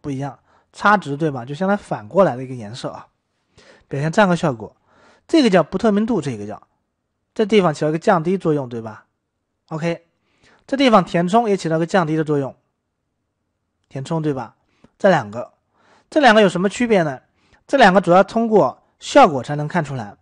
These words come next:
我这样来看吧，我这地方加个F X，这地方你随便选一个，然后我就选这一个叫投影，好吧？是不是有投影的？我直接点确定，我参数不调。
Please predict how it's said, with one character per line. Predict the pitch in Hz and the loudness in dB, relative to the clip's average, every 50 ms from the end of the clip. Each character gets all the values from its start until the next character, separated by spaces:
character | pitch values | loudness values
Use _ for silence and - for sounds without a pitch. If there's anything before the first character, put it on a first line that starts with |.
| _ _ _ _ _ _ _ _ | _ _ _ _ _ _ _ _
我 | - 151 | -10 -4
这 | - 226 | 0 2
样 | 220 202 | 2 2
来 | 160 143 | 2 0
看 | 135 - 147 123 | -4 -6 -8 -10
吧， | 113 95 - _ _ _ _ _ _ _ _ _ _ _ _ _ _ _ _ _ | -10 -14 -18 _ _ _ _ _ _ _ _ _ _ _ _ _ _ _ _ _
我 | - 160 | -12 -10
这 | 190 | -4
地 | 202 240 226 | -2 0 0
方 | 196 160 | 0 2
加 | - 196 190 | 2 0 0
个 | 190 | 2
F | - 202 214 208 | 0 -2 2 2
X， | 214 208 196 - - - _ | 2 2 2 -2 -12 -20 _
这 | _ - 240 | _ -2 0
地 | 247 226 | 2 2
方 | 208 180 | 2 2
你 | 160 | 0
随 | - - 165 | 0 -2 0
便 | 160 220 208 | 2 2 2
选 | 185 - 170 127 107 | 2 0 -4 -8 -8
一 | |
个， | 104 123 123 117 - _ _ _ _ _ _ _ _ _ _ _ _ _ | -10 -12 -12 -14 -14 _ _ _ _ _ _ _ _ _ _ _ _ _
然 | _ 196 233 | _ 4 4
后 | 247 | 6
我 | 233 | 6
就 | 202 240 | 6 4
选 | - - 196 165 | 2 2 0 0
这 | 143 170 | 2 0
一 | 175 | 0
个 | 170 180 175 | 2 2 2
叫 | 165 165 143 131 113 - _ _ _ _ _ _ _ _ _ _ _ _ _ _ _ _ _ _ _ _ | 2 0 0 0 -4 -10 _ _ _ _ _ _ _ _ _ _ _ _ _ _ _ _ _ _ _ _
投 | - 180 208 | 0 2 2
影， | 233 196 165 135 | 2 2 0 -4
好 | 135 135 110 | -6 -8 -8
吧？ | 110 110 117 - _ _ _ _ _ _ _ _ _ _ _ _ _ _ _ _ _ _ _ _ _ _ _ _ _ _ _ _ _ _ _ _ _ _ _ _ _ _ _ _ _ _ _ _ _ _ _ _ _ | -8 -10 -12 -16 _ _ _ _ _ _ _ _ _ _ _ _ _ _ _ _ _ _ _ _ _ _ _ _ _ _ _ _ _ _ _ _ _ _ _ _ _ _ _ _ _ _ _ _ _ _ _ _ _
是 | - 220 | 0 2
不 | |
是 | 220 202 | 2 2
有 | 165 | 4
投 | - 175 | 2 2
影 | 180 156 | 0 0
的？ | 139 | -2
我 | 139 156 | -4 -6
直 | 165 196 | -8 -4
接 | 220 254 | -4 -2
点 | 247 214 147 135 | -2 -2 -4 -4
确 | - 180 | -4 -6
定， | 170 175 151 - | -6 -6 -8 -10
我 | 147 147 | -12 -10
参 | - - 214 220 | -2 -2 -2 -2
数 | 220 | -2
不 | 208 214 185 | -4 -6 -6
调。 | 160 131 123 147 - _ | -8 -8 -8 -10 -12 _